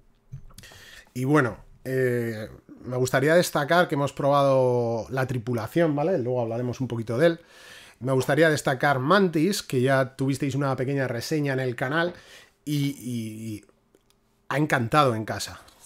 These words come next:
O sea, cada vez que viene un grupo, eh, de gente y quieren jugar una partidita, pues algo rápido entre que viene la cena o no, el Mantis se ha convertido en un top.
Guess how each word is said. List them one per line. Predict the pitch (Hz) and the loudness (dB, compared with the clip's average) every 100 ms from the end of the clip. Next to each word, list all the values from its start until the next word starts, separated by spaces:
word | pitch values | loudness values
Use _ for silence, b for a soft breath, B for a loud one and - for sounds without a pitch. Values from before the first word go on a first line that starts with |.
| - | -12
O | |
sea, | - 120 | -8 -6
cada | 117 120 | -4 -2
vez | 147 | -2
que | 151 | 0
viene | 151 147 | 2 4
un | 147 | 4
grupo, | 156 170 160 143 143 - | 6 6 6 2 2 -2
eh, | 131 127 | -4 -2
de | 123 127 | -2 -2
gente | - 143 127 120 110 | 0 0 0 -2 -6
y | - 135 127 | -8 -6 -6
quieren | - 147 147 | -6 -4 -4
jugar | - 143 139 | -4 -4 -2
una | 135 | 0
partidita, | 127 127 127 139 156 175 B B B B | 0 2 2 2 -2 -4 B B B B
pues | 127 107 - - _ _ | -6 -4 -6 -6 _ _
algo | 127 139 135 | -6 -2 0
rápido | 135 143 143 139 | 0 0 0 2
entre | 127 127 | 0 -2
que | 120 | -2
viene | 131 127 | 0 0
la | 117 | -2
cena | 139 117 | -2 0
o | |
no, | 127 185 - | 0 0 -4
el | 123 | -4
Mantis | 117 135 147 160 170 - | -2 0 0 0 0 -2
se | - 135 | -6 -4
ha | |
convertido | 127 123 117 143 | -2 -4 -2 -2
en | 143 | 0
un | 123 120 107 95 - | 0 -2 -4 -10 -10
top. | - 98 - | -8 -8 -10